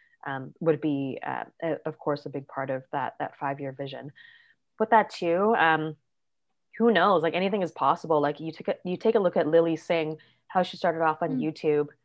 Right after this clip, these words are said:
Speaker 1: Um, now she has her own show on N B C. Like, maybe there's,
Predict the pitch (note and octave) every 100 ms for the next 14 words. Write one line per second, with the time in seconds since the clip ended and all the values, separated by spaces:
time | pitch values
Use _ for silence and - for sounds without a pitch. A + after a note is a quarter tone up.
0 | _ _ - E3 D#3 D#3 D#3 - E3+ E3
1 | D#3+ F3 - D#3+ D#3 D3+ E3 D#3 - F#3+
2 | E3+ D3+ D#3 D3+ D3+ E3 D#3 D3 D3+ D#3
3 | -